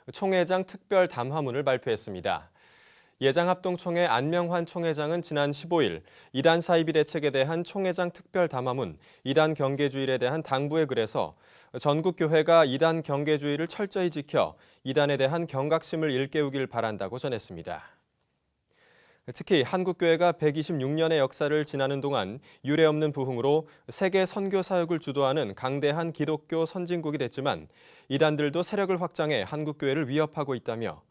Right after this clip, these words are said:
전문적, 조직적, 공개적, 공격적 전략으로 포교 활동을 하는 이단들로 인해 한국교회의 피해가 실로 엄청난 상황이라고 안타까움을 전했습니다.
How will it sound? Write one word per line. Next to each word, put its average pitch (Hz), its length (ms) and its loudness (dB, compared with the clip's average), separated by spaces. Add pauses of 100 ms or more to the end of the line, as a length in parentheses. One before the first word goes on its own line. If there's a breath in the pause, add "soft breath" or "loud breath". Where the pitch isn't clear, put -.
(440 soft breath)
전문적, 143 760 0
조직적, 139 720 -2
공개적, 139 640 0 (180 soft breath)
공격적 151 540 -2
전략으로 143 480 2
포교 190 320 -2
활동을 160 440 -2
하는 151 200 -2
이단들로 131 460 -2
인해 120 300 -2 (280 loud breath)
한국교회의 143 640 0
피해가 143 440 0
실로 156 360 0
엄청난 156 500 -2
상황이라고 127 600 -2
안타까움을 123 600 -4
전했습니다. 90 680 -6